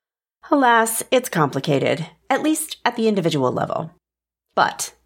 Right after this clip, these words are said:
can we talk about the team performance review? Not nearly as popular, but in my experience, it's a pretty valuable tool in reviewing the year coming to a close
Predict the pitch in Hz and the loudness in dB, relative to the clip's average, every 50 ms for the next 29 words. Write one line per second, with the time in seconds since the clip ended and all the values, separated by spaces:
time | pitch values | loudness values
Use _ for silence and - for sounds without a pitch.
0 | _ _ _ - - 262 277 311 285 - - - 349 381 370 370 320 285 262 - | _ _ _ -4 0 0 2 2 0 -2 0 2 2 4 4 4 2 2 2 0
1 | 196 190 - - - - 214 202 202 196 190 196 170 - 175 160 156 151 147 - | -4 -4 -4 -4 0 2 4 4 4 2 2 0 2 4 4 4 4 2 0 -2
2 | - 139 143 135 117 - 78 - - 143 - _ _ _ _ _ _ _ _ _ | -4 -4 -2 -2 -2 -2 -2 -4 -6 -10 -16 _ _ _ _ _ _ _ _ _
3 | _ _ - 269 311 - 453 427 269 233 214 214 214 214 208 214 202 - - - | _ _ -2 0 0 0 2 2 2 2 4 4 4 4 2 2 0 -2 0 0
4 | 170 170 - - 165 160 151 151 151 151 156 151 151 - _ _ _ _ - 214 | 0 0 0 0 2 2 2 2 2 2 0 0 0 -4 _ _ _ _ 0 2
5 | 208 220 226 269 311 - - - - 202 180 185 185 185 185 190 190 - - - | 2 2 2 0 -2 -6 -8 -4 -2 0 2 2 4 4 2 2 0 -2 -4 -6
6 | - - - 254 294 285 453 453 - - - - 262 254 254 240 220 208 208 208 | -10 -6 -4 -2 0 2 0 0 -2 -4 -4 -2 0 0 2 2 2 2 2 2
7 | 208 196 180 180 175 170 - - 165 151 156 165 196 226 240 - _ _ _ _ | 0 2 2 0 0 0 -2 -2 0 2 2 2 0 -2 -4 -10 _ _ _ _
8 | _ - - 240 220 214 214 214 190 190 220 247 262 277 269 262 226 190 175 175 | _ -2 0 2 2 2 2 0 0 0 0 2 2 4 4 2 2 2 2 2
9 | 170 160 151 165 165 - - 170 165 160 156 - 151 151 151 - 160 151 160 185 | 4 4 2 0 0 -2 0 2 2 2 2 0 -2 -4 -2 0 2 2 4 2
10 | 233 277 277 - - | 2 0 -4 -8 -10